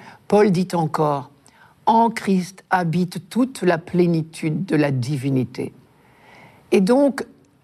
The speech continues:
le Christ Jésus réunit en lui la plénitude de la créature et la plénitude de Dieu. Il est à la fois homme et Dieu. En contemplant le Christ, nous contemplons l'homme.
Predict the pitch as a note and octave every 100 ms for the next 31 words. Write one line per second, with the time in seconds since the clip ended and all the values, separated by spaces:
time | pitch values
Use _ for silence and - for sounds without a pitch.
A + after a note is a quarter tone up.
0 | _ G3 F#3+ F#3+ A#3+ C4+ - F3+ D#3+ F#3
1 | E3 A#3+ G3+ F#3 F#3 A3 A#3 F#3+ E3+ F#3+
2 | A#3+ G3 D#3 - D3+ F#3+ A#3 G3+ - A3+
3 | A#3+ - - F#3 E3 - D#3 C#3 - C#3
4 | D3 - - - - - E3 D3+ D3+ -
5 | D#3+ D#3+ D#3 C#3+ - D3+ D#3+ G3 D3 B2
6 | C3 B2 - - - F#3+ F#3+ F3+ D#3+ F#3+
7 | - - G3 G#3+ A3 - - D#3+ C3 C3
8 | B2 - _ _ _ _ _ _ F3 D#3+
9 | F3+ F#3+ G3 F3+ G3 G#3+ G#3+ G#3 - A3+
10 | A3+ - F3+ F3+ E3+ E3 D#3+ - D#3 D#3+
11 | - D3+ C#3 B2 B2